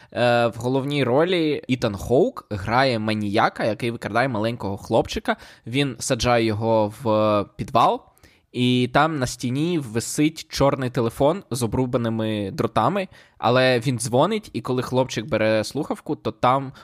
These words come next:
говорять жертви цього маніяка, які допомагають хлопчику втекти. Його дуже сильно хвалять як дуже самобутній, низькобюджетний, цікавий, страшний горор,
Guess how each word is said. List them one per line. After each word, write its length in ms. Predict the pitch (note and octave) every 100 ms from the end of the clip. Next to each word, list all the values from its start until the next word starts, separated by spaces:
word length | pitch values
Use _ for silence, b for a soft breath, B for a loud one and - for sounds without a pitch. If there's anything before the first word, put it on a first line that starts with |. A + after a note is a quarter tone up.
| B
говорять 800 | - - A#2+ A2+ A#2 D3 D3 - -
жертви 800 | - A2+ A2+ C#3+ - B2+ G#2+ - _ _ -
цього 280 | G#2 A2+
маніяка, 540 | A#2+ G#2+ G2+ A2+ - F#3+
які 240 | G#2+ -
допомагають 540 | A#2 G#2 G2 A2 A2 -
хлопчику 480 | A2 B2 - -
втекти. 420 | - - _ F#2+ - B B B
Його 260 | A2+ C#3 D3
дуже 680 | A2+ A#2 D#3 D3+ C#3+ A2+ G2
сильно 480 | - - C#3 A#2+ A2+
хвалять 680 | - A2 A#2 B2 G#2 - -
як 160 | G#2+ G2+ -
дуже 460 | A#2 A2 A2 G#2 B B -
самобутній, 1120 | - B2 B2 A2 B2+ C#3 C#3+ B2 A2+ A2+ G2+
низькобюджетний, 1300 | G#2 G#2+ A#2 A#2+ - A#2+ A2+ G2+ G#2+ A2+ A#2+ A2+ G#2+ G2+
цікавий, 960 | - A2 - A2 A2+ G#2+ G#2 G2 G2 -
страшний 920 | - B2 A2+ - A2+ G2+ G2 F#2 F#2+
горор, 600 | - B2 G2+ D#3 A3+ F#3+